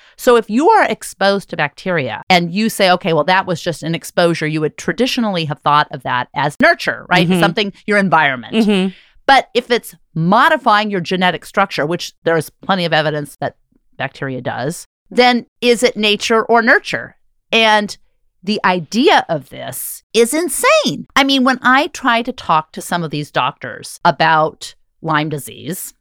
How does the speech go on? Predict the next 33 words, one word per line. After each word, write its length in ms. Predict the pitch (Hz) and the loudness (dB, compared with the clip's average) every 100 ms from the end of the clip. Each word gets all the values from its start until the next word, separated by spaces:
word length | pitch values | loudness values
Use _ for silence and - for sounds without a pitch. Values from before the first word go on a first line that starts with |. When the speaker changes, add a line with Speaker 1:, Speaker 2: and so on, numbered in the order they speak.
| - | -8
Speaker 1:
as 180 | 143 - | -6 -4
we 80 | 156 | -4
have 140 | 151 | -4
a 40 | |
family 280 | 151 151 151 | -4 -6 -6
member 240 | 151 135 160 | -8 -6 -6
with 120 | 165 | -6
Lyme 200 | 147 127 | -6 -8
disease, 480 | 123 - - - 139 | -10 -14 -12 -8 -6
Speaker 2:
Mm-hmm. 200 | 135 131 - | -4 -4 0
Speaker 1:
I 100 | 233 | 2
have 180 | 277 269 | 2 0
to 100 | 277 | -4
acknowledge 840 | 220 185 170 180 156 135 139 - - _ | -4 -2 2 2 0 -4 -10 -14 -18 _
that 640 | 147 165 156 147 143 - - - | -4 0 2 2 0 -4 -16 0
there 180 | 180 | 2
are 220 | - 196 185 | 4 4 4
wackadoodle-doo 840 | 175 - 226 233 233 175 160 165 | 0 0 -2 0 0 -2 -4 -4
conspiracy 680 | - 165 - 180 180 - 196 | -4 -6 -2 -2 -2 -4 -6
theorists 420 | 175 151 151 - | -2 -2 -2 -2
on 200 | 156 156 | -2 0
one 200 | 135 127 | -2 -4
end, 300 | 117 120 143 - | -6 -8 -6 0
and 120 | 185 | 2
Speaker 2:
Mm-hmm. 20 | |
Speaker 1:
there 200 | 208 - | 4 4
are 180 | 214 208 - | 2 2 2
doctors 520 | 220 254 240 214 - | 2 2 0 -2 -2
who 160 | 208 180 | -6 -4
really 400 | 170 220 233 208 | -2 -2 0 0
don't 380 | 147 160 190 | 2 2 2
know 240 | 175 165 175 | 0 0 0
enough 400 | 165 156 151 | -2 0 -2